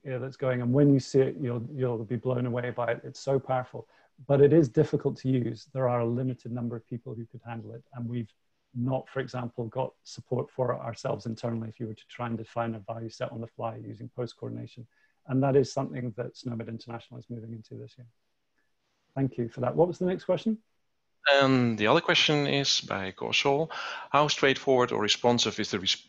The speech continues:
Speaker 2: is the process to request code or relationship and aliases in snow med?
Speaker 1: That is a great question. Generally, the way to do that is to go through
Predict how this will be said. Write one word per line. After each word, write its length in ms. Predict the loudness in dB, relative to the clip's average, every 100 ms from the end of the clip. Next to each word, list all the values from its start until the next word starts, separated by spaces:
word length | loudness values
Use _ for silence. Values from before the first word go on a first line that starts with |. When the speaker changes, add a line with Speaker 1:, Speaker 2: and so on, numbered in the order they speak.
| _
Speaker 2:
is 100 | -12
the 80 | -12
process 580 | -2 2 4 4 2 0
to 100 | -2
request 580 | -4 -2 0 0 0 -2
code 380 | 0 2 0 -6
or 80 | -10
relationship 720 | -6 -6 -6 -4 -4 -4 -8
and 100 | -8
aliases 720 | -6 -6 -4 -6 -6 -8 -6
in 180 | -6 -2
snow 260 | -2 -2 -4
med? 180 | -8 -12 -20 -20 -20 -20 _ _ -20 -20 _ _ _ _ _ _ -20 _ _ _ _ _ _
Speaker 1:
That 160 | 0 2
is 120 | 2
a 60 | 6
great 200 | 6 6
question. 360 | 4 4 0
Generally, 440 | 6 8 8 8 6
the 120 | 8
way 200 | 8 8
to 120 | 6
do 160 | 4 6
that 200 | 4 2
is 180 | -4 -8
to 60 | 0
go 260 | 6 8
through 560 | 6 2 0 4 2